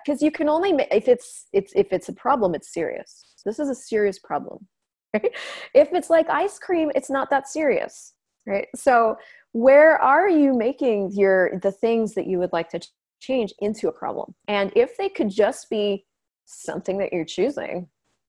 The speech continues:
and maybe it's a little lame right now, or you could choose something greater, would that make it any easier to change? Um, so this, this whole conversation is in and around, just so you know, one of the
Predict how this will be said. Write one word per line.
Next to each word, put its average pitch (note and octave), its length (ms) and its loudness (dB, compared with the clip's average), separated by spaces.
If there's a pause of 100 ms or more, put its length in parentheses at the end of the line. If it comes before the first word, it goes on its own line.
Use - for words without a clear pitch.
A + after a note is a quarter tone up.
and F3+ 300 -2
maybe F3 260 -2
it's F3 160 -4
a F#3 60 -4
little E3 280 0
lame F#3 300 0
right D3 260 -2
now, G#2 360 -6
or D3+ 260 0
you F3 180 -2
could D#3 260 -8
choose D#3 220 -10
something D3+ 300 -12
greater, F3 460 -4
would D#3+ 180 -12
that - 180 -6
make G#3 220 -6
it E3+ 80 -2
any C#3 260 -4
easier D3 320 -6
to - 120 -12 (200)
change? - 460 -14 (960)
Um, F#3+ 500 0 (320)
so C4+ 520 4 (100)
this, D#4 560 -2
this D4+ 480 2
whole - 300 4
conversation F#3+ 840 -4
is E3+ 360 0
in G#3 140 -2
and B3 80 0
around, E3 600 -2
just - 240 -10
so A3 60 0
you A3 160 0
know, E3 380 -2
one F3+ 200 -4
of E3 80 -6
the E3 100 -4